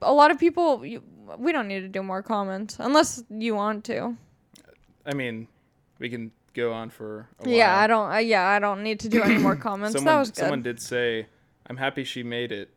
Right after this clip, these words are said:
Speaker 2: and not still at He Will <laughs> Divide Us type things."
Speaker 1: <laughs>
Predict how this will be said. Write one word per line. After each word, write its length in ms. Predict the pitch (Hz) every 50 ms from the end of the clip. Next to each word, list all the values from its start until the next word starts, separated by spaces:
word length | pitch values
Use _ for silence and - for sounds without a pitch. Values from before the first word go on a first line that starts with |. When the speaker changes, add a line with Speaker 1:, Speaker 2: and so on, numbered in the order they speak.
| _ _ _ _ _ -
Speaker 2:
and 220 | 123 120 117 113 113
not 260 | 113 110 113 - -
still 300 | - - - 107 107 107
at 140 | 107 107 -
He 180 | - - 113 110
Will 140 | 110 107
<laughs> 120 | - - -
Divide 280 | - - 101 110 110
Us 160 | 104 110 - -
type 260 | - 110 101 - _
things." 460 | - 110 95 101 - - - - -
Speaker 1:
<laughs> 0 | -